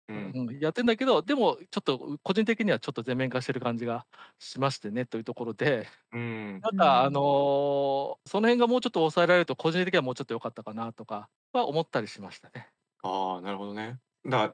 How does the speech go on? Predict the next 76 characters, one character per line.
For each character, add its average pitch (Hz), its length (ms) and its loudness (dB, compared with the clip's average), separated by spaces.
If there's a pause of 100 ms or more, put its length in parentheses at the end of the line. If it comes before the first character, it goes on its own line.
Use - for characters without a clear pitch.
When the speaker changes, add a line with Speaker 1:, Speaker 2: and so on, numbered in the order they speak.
Speaker 1:
ち - 120 -4
ょ - 40 2
っ 202 60 -8 (140)
と 110 300 2 (260)
定 151 260 4
番 135 240 2
的 131 220 -2
に 120 80 -2
感 120 160 0
じ 113 80 -2
る 113 100 -2
と - 80 -6
い 92 80 -4
う 90 60 -12
か。 - 260 -10 (160)
Speaker 2:
あ、 233 180 -2 (120)
そ 262 80 0
う、 220 60 -8 (100)
そ 226 80 0
う、 202 100 -6
そ 196 80 -2
う、 175 100 -4
そ 170 80 -2
う、 156 80 -8
そ 147 80 -4
う、 131 80 -8
そ 120 60 -6
う。 104 40 -4
Speaker 1:
ほ - 0 -
う - 0 -
ほ - 0 -
う - 20 -
ほ - 60 -16 (260)
う。 - 20 -14
Speaker 2:
な 226 80 0
ん - 20 2
か、 113 220 2 (220)
う - 80 -8
ん、 117 100 -6 (220)
多 240 100 2
分 139 100 0
そ 196 140 0
れ 208 160 6
あ 226 60 6
り 208 120 0
き、 123 280 -8
そ 196 140 -2
の 214 280 2 (260)
家 185 120 2
族 131 440 -2 (240)
っ - 20 -20
て 139 100 2
い 139 100 0
う 135 40 -6
も 147 120 -2
の 190 340 -2
が、 208 240 6
す、 - 160 -14
い 180 80 -4
い 175 40 0
っ - 40 -2
て 156 100 -2
こ 143 120 -4
と 151 80 0
が 131 220 4
あ 156 60 4
り 175 120 0
き - 120 -10
感 147 240 2
が 104 120 -4
ち - 100 -8
ょ - 20 -6
っ - 80 -18
と 107 140 -8
強 - 260 -4
く、 107 240 -14